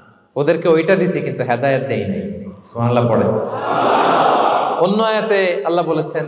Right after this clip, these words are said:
"ফালা ইয়াগরুরকা তাকাল্লুবুহুম ফিল বিলাদ।" দাপটের সাথে ওরা দেশে দেশে ঘুরে বেড়ায়, এই চাকচিক্য দেখে আপনি অবাক হবেন না নবী, ধোকায় পড়বেন না।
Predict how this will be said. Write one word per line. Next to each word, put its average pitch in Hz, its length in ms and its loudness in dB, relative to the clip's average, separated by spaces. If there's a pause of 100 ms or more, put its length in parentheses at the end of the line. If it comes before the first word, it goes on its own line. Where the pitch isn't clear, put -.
(320)
"ফালা 214 300 2
ইয়াগরুরকা 185 960 0
তাকাল্লুবুহুম 170 880 -2
ফিল 175 180 -6
বিলাদ।" 180 500 2 (600)
দাপটের 156 320 0
সাথে 170 260 -4
ওরা 156 140 2
দেশে 147 260 -2
দেশে 156 260 0
ঘুরে 151 260 0
বেড়ায়, 139 300 0
এই 127 260 -2
চাকচিক্য 143 460 -4
দেখে 127 240 0
আপনি 120 220 -2
অবাক 117 320 0
হবেন 117 160 2
না 113 100 -2
নবী, 107 220 -2
ধোকায় 196 360 2
পড়বেন 202 260 2
না। - 220 0